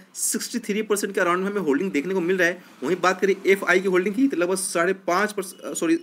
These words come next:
साढ़े छः परसेंट का हमें होल्डिंग देखने को मिल रहा है। वहीं बात करें डीआई की होल्डिंग की, तो लगभग यहाँ पे सेवन पॉइंट थ्री फ़ोर परसेंट का हमें होल्डिंग देखने को मिला है, जो कि काफ़ी शानदार है। वहीं बात करेंगे यहाँ पे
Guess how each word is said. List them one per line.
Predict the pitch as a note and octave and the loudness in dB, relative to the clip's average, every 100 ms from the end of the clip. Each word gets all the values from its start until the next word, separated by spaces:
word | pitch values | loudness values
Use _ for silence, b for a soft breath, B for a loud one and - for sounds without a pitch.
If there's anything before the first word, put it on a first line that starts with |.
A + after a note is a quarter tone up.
| - | -2
साढ़े | E3 F3 E3+ - - F3+ | -2 0 -2 -6 -10 -6
छः | F3+ - G#3 | -6 -4 -4
परसेंट | G#3 G3 | -2 -4
का | F#3+ | -4
हमें | G3 A3 B B _ | -4 -6 B B _
होल्डिंग | D3 F3+ F#3 | -2 0 0
देखने | D3 F#3+ | -2 0
को | |
मिल | D#3 B2+ | 0 0
रहा | A2 | 0
है। | G#2 G2+ _ _ _ _ _ _ _ b b b b | -4 -8 _ _ _ _ _ _ _ b b b b
वहीं | C#3+ F3+ | -2 2
बात | F#3 G3 | 2 2
करें | G3+ E3+ | 0 4
डीआई | D#3 F#3+ | 4 4
की | |
होल्डिंग | F#3 F#3 F#3+ | 4 2 2
की, | - | -2
तो | D3 - C3+ | -6 -8 -4
लगभग | B2+ E3+ G3 | -2 2 2
यहाँ | G3 | 2
पे | F#3+ | 0
सेवन | F#3+ F3+ G3 | -2 -2 -2
पॉइंट | F#3+ G3 G3 | -2 -4 -6
थ्री | - F#3 | -10 -10
फ़ोर | G3 F#3+ | -4 -4
परसेंट | F#3+ G3 F#3+ | -2 -6 -4
का | |
हमें | F#3 F3+ | -4 -2
होल्डिंग | C#3+ E3 | -2 -2
देखने | F#3 F#3 | -2 -2
को | F#3+ | -2
मिला | F#3 | -2
है, | |
जो | F#3 | -2
कि | F#3 - | -6 -10
काफ़ी | C#3 C#3+ G3+ | -10 -6 -4
शानदार | G3+ F#3+ F#3 | -2 0 2
है। | G#3 G#3+ B B | 0 -6 B B
वहीं | A#2+ E3+ | -4 -2
बात | F3 F#3 F#3+ | 0 -2 -2
करेंगे | G3 | -2
यहाँ | F#3+ F#3+ | -2 0
पे | G3+ | -2